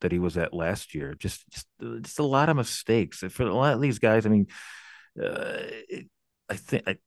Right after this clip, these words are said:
I think they're just in their head a little bit. And there, there's, you know, defensive mistakes, but there's where they're just not in the right spot or they overreact. But there's also mistake. I mean, a lot of these guys,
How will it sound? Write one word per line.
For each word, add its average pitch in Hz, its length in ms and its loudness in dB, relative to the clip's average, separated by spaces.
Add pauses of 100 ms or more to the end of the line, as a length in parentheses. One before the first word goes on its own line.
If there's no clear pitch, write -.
I 95 80 -2
think 127 160 -2
they're 143 100 4
just 143 200 -2
in 139 80 6
their 117 100 10
head 120 180 6
a 131 60 8
little 80 260 2
bit. 85 160 0
And 104 100 8
there, 110 160 8
there's, 107 320 2
you 110 100 -4
know, 80 220 -10
defensive 123 560 2
mistakes, 117 520 4
but 113 140 6 (100)
there's 104 340 2 (460)
where 92 140 2
they're 90 120 2
just 85 220 -2
not 104 160 4
in - 20 -10
the 90 140 0
right 82 120 -2
spot 123 460 4
or 92 80 6
they 78 120 0
overreact. 92 720 2
But 113 220 -2
there's 123 140 6
also 175 240 6
mistake. 127 400 2
I 113 40 4
mean, 113 120 6
a - 20 2
lot 131 120 4
of 165 40 0
these 160 140 0
guys, 120 320 0